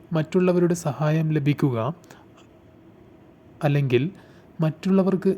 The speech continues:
നിങ്ങൾക്ക് സഹായം ചെയ്യേണ്ടതായി വരിക, അത്തരത്തിലുള്ള കാര്യങ്ങൾ സംഭവിക്കാവുന്നതാണ്.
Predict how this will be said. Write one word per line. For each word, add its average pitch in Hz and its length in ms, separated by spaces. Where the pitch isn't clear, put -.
നിങ്ങൾക്ക് 156 340
സഹായം 147 520
ചെയ്യേണ്ടതായി 151 680
വരിക, 127 280
അത്തരത്തിലുള്ള 190 420
കാര്യങ്ങൾ 147 380
സംഭവിക്കാവുന്നതാണ്. 127 880